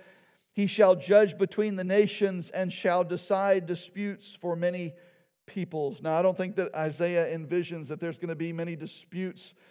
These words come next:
there in heaven, but the point here is that there will be perfect justice there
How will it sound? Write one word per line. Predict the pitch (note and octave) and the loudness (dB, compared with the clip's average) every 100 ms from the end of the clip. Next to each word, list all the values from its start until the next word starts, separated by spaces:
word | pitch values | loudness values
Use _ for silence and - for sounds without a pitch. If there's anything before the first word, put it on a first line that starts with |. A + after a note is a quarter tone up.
| _ _ | _ _
there | - D3 E3+ E3+ | -6 0 2 2
in | E3 D#3 | 0 -4
heaven, | C3 C3+ D3 D#3 | 0 2 0 0
but | D#3+ D#3+ | 0 0
the | |
point | D#3+ G3+ G#3 G3+ | -6 -4 -4 -6
here | D#3+ G3 F#3 E3 - - - | -6 0 0 0 -6 -14 0
is | F#3 F#3 C3+ | 4 4 6
that | F3 F3 - | 4 4 0
there | F3+ G#3 | 4 4
will | F#3+ F#3+ | 4 2
be | F3 F3 | 0 -8
perfect | - - A3 A3 G#3 G3+ - _ _ - | -8 -2 0 4 2 2 -8 _ _ -8
justice | C#3 F#3+ F#3 - F#3+ - | 2 2 2 -2 -4 0
there | E3 D#3 D3 | 0 2 0